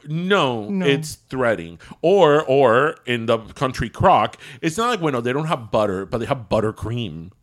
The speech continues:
Speaker 1: or they have, like, uh, you know, a, a, a, a chocolate mousse. No, it's arroz con frijoles.
Speaker 2: It's
Speaker 1: Uh, frijoles
Speaker 2: a,
Speaker 1: negro.
Speaker 2: potaje.
Speaker 1: Potaje. And
Speaker 2: It's
Speaker 1: it's
Speaker 2: always
Speaker 1: like,
Speaker 2: potaje.
Speaker 1: ugh.
Speaker 2: It's always potaje. <laughs>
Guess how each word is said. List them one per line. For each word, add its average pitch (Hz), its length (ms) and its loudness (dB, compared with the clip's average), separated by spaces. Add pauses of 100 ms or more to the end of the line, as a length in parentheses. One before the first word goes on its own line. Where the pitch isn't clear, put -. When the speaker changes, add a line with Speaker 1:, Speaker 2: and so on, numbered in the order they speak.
(380)
Speaker 1:
or 131 140 8
they 127 120 0
have, 135 240 0
like, 117 340 0 (100)
uh, 107 40 -10
you 127 140 -8
know, 90 380 -8 (420)
a, 107 40 -4
a, 104 40 -2
a, 113 560 -2
a - 40 -14
chocolate 180 360 2
mousse. 135 420 0 (140)
No, 190 240 2
it's 160 300 -2
arroz 151 180 2
con 156 120 -4
frijoles. 104 460 -4
Speaker 2:
It's 143 160 0
Speaker 1:
Uh, 147 60 0
frijoles 147 360 4
Speaker 2:
a, - 20 0
Speaker 1:
negro. 95 320 -4
Speaker 2:
potaje. 98 480 -6 (180)
Speaker 1:
Potaje. 113 540 0
And 147 100 -2
Speaker 2:
It's - 20 -2
Speaker 1:
it's 110 120 0
Speaker 2:
always 170 120 0
Speaker 1:
like, 123 80 -4
Speaker 2:
potaje. 98 320 -10 (140)
Speaker 1:
ugh. 131 400 -4 (420)
Speaker 2:
It's 127 220 -4
always 101 240 -6
potaje. 95 640 -12
<laughs> - 40 -20